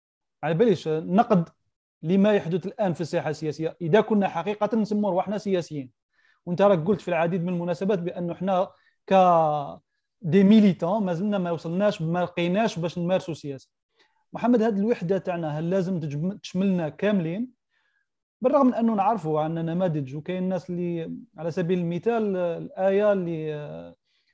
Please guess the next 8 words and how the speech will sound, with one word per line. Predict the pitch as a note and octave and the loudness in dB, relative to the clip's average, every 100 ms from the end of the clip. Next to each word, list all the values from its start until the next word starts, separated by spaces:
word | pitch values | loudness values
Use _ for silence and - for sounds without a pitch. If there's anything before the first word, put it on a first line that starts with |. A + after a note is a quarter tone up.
| _ - | _ -6
اللي | D#3+ | -2
يقول | D#3 G3 F3+ | 0 2 0
فيها | F#3 E3 D#3+ D#3 D3 C#3+ D3 D#3+ - - - - | -2 -4 -2 -4 -4 -8 -12 -16 -20 -20 -20 -8
ربي | F3 E3 F3+ | -4 0 2
للنبي | E3 E3 D3 | 2 0 -2
عليه | D3 | -4
الصلاة | D3 | -8
والسلام: | C#3+ D3+ G3 B3+ A#3 G#3+ G#3+ | -10 -6 -4 -2 -2 -4 -8